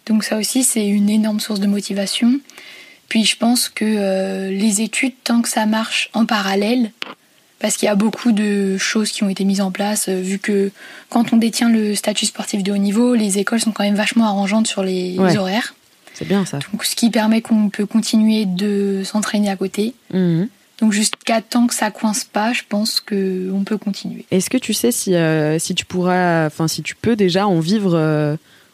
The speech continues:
Speaker 2: aujourd'hui du B M X ?
Speaker 1: Alors aujourd'hui, pas du tout.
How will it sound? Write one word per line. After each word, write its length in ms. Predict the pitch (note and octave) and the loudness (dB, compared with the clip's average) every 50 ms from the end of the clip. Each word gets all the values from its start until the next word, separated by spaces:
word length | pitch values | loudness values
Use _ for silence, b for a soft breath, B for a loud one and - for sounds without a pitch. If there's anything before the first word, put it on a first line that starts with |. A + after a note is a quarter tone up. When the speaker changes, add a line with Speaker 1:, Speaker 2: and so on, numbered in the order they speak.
| b - | b -2
Speaker 2:
aujourd'hui 420 | - F#3 F3 F3+ F3+ E3 F3 G3+ G3+ | 0 2 2 2 2 2 2 0 0
du 140 | F#3 F3 | 0 0
B 60 | D3+ D#3 | 0 2
M 180 | D#3 D#3 E3 D#3+ | 2 2 2 0
X ? 260 | E3 - - - - _ _ _ - - _ _ B B B B B B B B B B B B - | -2 -4 -8 -12 -16 _ _ _ -20 -20 _ _ B B B B B B B B B B B B -6
Speaker 1:
Alors 300 | - G#3 G#3+ G3 G3 G#3 | -4 -2 -2 -2 0 -2
aujourd'hui, 480 | A3 G#3+ A3 A3+ A3+ G#3+ G#3+ A3+ A3+ | -2 -2 0 0 0 0 2 2 0
pas 180 | A3+ - A#3 B3+ | 0 0 0 0
du 120 | A#3+ A3+ G3+ | 2 0 0
tout. 260 | - - A3 B3+ | -2 -2 -2 -2